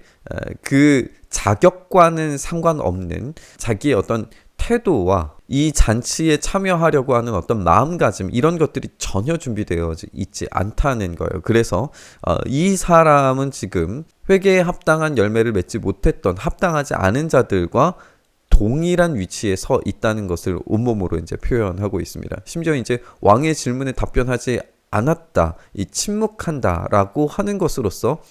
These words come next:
왕에게 반역하고 있어요. 왜냐하면 이제 잘못했으면 그 자리에서, 어, "내가 죽을 죄를 지었다, 잘못했다", 뉘우치는 어떤 그런 모습이라도 보여줘야 하는데, 에, 침묵하고 있는 거죠. 이제 결말은 이전에 있었던,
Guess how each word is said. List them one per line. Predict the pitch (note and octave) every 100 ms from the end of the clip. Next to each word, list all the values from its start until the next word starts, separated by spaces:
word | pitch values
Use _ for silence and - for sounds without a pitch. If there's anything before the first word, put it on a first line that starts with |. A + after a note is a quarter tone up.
| -
왕에게 | - F2 F#2 G2 F2+ G2+
반역하고 | - - G2 A#2+ A2+ F#2+
있어요. | E2+ - F#2+
왜냐하면 | C3+ E3 E3
이제 | G#2+ A#2 A#2+ - -
잘못했으면 | - F#2+ A2 C#3+ C3+ A2 G2+ F2+
그 | - A2
자리에서, | G#2+ F#2+ F#2+ G2 A#2+ - - -
어, | -
"내가 | E2+ F#2
죽을 | - B2 D#3
죄를 | D#3 B2+ A2
지었다, | G#2 E2+ - E2+
잘못했다", | - F#2+ F#2+ A2+ F#2 - E2+
뉘우치는 | F#2 B2 C#3 - B2+
어떤 | F#2 - F#2+
그런 | G#2 F#2+
모습이라도 | F2+ - - G#2 -
보여줘야 | F#2 F2 F2+ - F2+ E2+
하는데, | E2+ F2+ F2 -
에, | D3 - - _ - -
침묵하고 | - G#3 F#3+ - A2+ F#2+ E2 - -
있는 | G2 F#2 E2+
거죠. | E2 - - - - - -
이제 | C#3+ D#3
결말은 | F3 - A2+ C#3 E3+ A#2 A2
이전에 | B2+ G#2 D3 C#3 C3 B2+ B2+ B2+
있었던, | G#2 - A2 - A#2